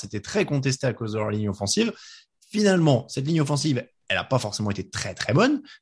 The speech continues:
mais il faut croire quand même que le reste fait partie des tout meilleurs de la N F L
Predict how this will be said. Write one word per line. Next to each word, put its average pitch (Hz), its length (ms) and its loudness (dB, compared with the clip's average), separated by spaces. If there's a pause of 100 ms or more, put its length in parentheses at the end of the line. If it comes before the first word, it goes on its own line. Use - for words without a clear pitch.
mais 147 160 8
il 143 80 6
faut - 140 -2
croire 196 280 2
quand 135 100 2
même 208 180 4
que - 80 0
le 113 80 4
reste 190 220 2
fait 151 160 0
partie 139 280 -2
des 123 140 2
tout - 120 0
meilleurs 123 260 4
de 110 40 2
la 101 140 2
N 92 160 -2
F - 80 -2
L 233 200 0